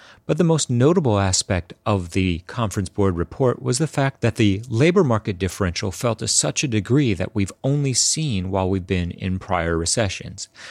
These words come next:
That's simply the spread between jobs plentiful and jobs hard to get. We know the labor market tends to be a lagging indicator, and we've been on about this idea that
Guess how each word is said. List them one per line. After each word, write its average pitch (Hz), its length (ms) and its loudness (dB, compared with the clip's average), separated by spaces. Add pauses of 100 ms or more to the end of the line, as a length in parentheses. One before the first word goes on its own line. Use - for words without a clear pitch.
(160)
That's 139 180 0
simply 110 320 0
the 90 140 0
spread 87 340 0
between 85 440 -4
jobs 92 340 -2
plentiful 98 720 -6
and 92 220 -2
jobs 80 340 -2
hard 85 240 -2
to - 80 -14
get. - 260 -2 (640)
We 113 160 4
know 123 160 4
the 113 100 0
labor 113 280 2
market 107 420 -4
tends 110 360 0
to 113 120 0
be 95 380 0
a 92 240 0
lagging 90 500 -2
indicator, 113 640 -2 (340)
and 170 160 -2
we've 185 260 -2
been 165 140 -2
on 120 200 -2
about 101 320 -2
this 95 220 -2
idea 90 600 -2 (100)
that 90 200 -2